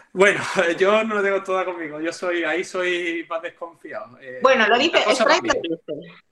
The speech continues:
Speaker 1: Las cosas van bien y, y el potenciómetro dice que sí, con lo cual yo ya firmo, ¿no? Esto, yo mañana llamo a la organización y le digo, "Oye, mira, aquí hay, eh, dos cincuenta y nueve y hay que,
Speaker 2: Si lo
Speaker 1: esto me lo
Speaker 2: dijo
Speaker 1: tenéis
Speaker 2: él.
Speaker 1: que, que garantizar", ¿no? Pero bueno,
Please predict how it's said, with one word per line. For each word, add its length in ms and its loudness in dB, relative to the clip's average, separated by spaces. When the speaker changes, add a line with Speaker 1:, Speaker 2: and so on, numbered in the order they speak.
Speaker 1:
Las 160 -4
cosas 240 -4
van 180 -4
bien 300 0
y, 60 -10
y 60 -6
el 240 -8
potenciómetro 580 -10
dice 180 -10
que 80 -10
sí, 180 -10
con 120 -8
lo 60 -10
cual 140 -10
yo 60 -18
ya 140 -4
firmo, 320 -12
¿no? 180 -14
Esto, 420 -8
yo 380 -14
mañana 380 -12
llamo 160 -12
a 20 -10
la 60 -12
organización 420 -6
y 40 -8
le 60 -2
digo, 140 -2
"Oye, 140 -8
mira, 160 -2
aquí 180 -8
hay, 300 0
eh, 300 4
dos 140 4
cincuenta 320 0
y 20 -2
nueve 280 2
y 200 0
hay 140 4
que, 120 2
Speaker 2:
Si 60 8
lo 100 8
Speaker 1:
esto 160 6
me 80 4
lo 60 6
Speaker 2:
dijo 20 10
Speaker 1:
tenéis 220 6
Speaker 2:
él. 160 4
Speaker 1:
que, 200 2
que 120 6
garantizar", 520 2
¿no? 220 -10
Pero 220 -2
bueno, 320 -8